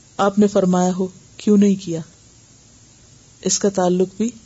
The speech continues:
حیا سے ہے۔ ایک اور روایت میں حضرت انس کہتے ہیں کہ رسول اللہ صلی اللہ علیہ وسلم کی ہتھیلی سے زیادہ نرم میں نے کسی دیباج و حریر کو بھی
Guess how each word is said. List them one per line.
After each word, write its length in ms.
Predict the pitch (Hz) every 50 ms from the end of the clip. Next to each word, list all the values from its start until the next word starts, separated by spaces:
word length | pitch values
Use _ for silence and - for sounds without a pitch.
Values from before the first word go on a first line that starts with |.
| - - - _ _ - - - - - -
حیا 220 | 175 175 170 165 165
سے 140 | - - 180 - -
ہے۔ 120 | 160 - - - _ _ _ _ _ _ _ _ _ _ _ _ _ _ _ _ _ _ _ _ _ _ _ -
ایک 220 | - - 233 - 262
اور 100 | 269 294
روایت 300 | 302 277 277 277 277 -
میں 80 | 269
حضرت 260 | 262 233 254 254 247 -
انس 260 | - 226 254 254 -
کہتے 280 | - 226 226 226 -
ہیں 180 | 277 240 254 277 - - - - - - _ _ _ _ _ - - _ _ _ _ _ _ _ -
کہ 100 | - 247
رسول 320 | 247 247 - 311 320 302
اللہ 280 | 302 277 262 285 294 285
صلی 220 | - - 247 226 214
اللہ 340 | 208 202 214 226 254 233 247
علیہ 180 | 220 214 214 208
وسلم 500 | 202 196 - 220 208 208 220 247 262 254
کی 140 | 240 247 220
ہتھیلی 600 | 180 196 190 196 - 226 214 202 214 226 262 262
سے 180 | - - 220
زیادہ 640 | 196 165 165 190 202 202 208 208 196 208 202 190 185
نرم 440 | 185 185 196 208 208 226 214 185 170 - _ - - _ _ _ _ -
میں 180 | 202 226 233
نے 100 | 233 233
کسی 300 | 226 226 214 202 - 214
دیباج 440 | 180 175 190 185 190 190 196 196 196
و 60 | 208
حریر 400 | 180 160 175 196 175 208 240 233
کو 140 | - - 214
بھی 140 | 180 196